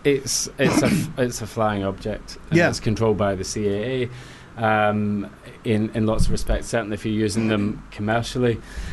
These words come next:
Speaker 1: Um, so to be able to share the same airspace as a, uh, a commercial airliner pilot, then, then it should be,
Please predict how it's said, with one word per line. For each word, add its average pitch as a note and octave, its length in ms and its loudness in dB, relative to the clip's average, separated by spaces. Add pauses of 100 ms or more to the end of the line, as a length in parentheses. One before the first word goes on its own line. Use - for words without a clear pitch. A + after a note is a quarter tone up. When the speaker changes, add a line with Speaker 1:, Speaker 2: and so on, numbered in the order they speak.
(200)
Speaker 1:
Um, A2+ 600 4
so C#3+ 180 2
to A#2 100 2
be C3+ 60 6
able B2+ 160 4
to B2+ 120 0
share C3 260 2
the A#2 80 -2
same B2 360 0
airspace B2 760 0
as A2 560 -2 (160)
a, G#2 580 0 (140)
uh, G2 200 -2
a A2 40 -4
commercial G#2+ 400 0
airliner A#2 440 0
pilot, G2+ 400 -2
then, G2+ 380 0
then G2 180 -6
it G#2 120 -8
should C3 360 2
be, G2+ 300 0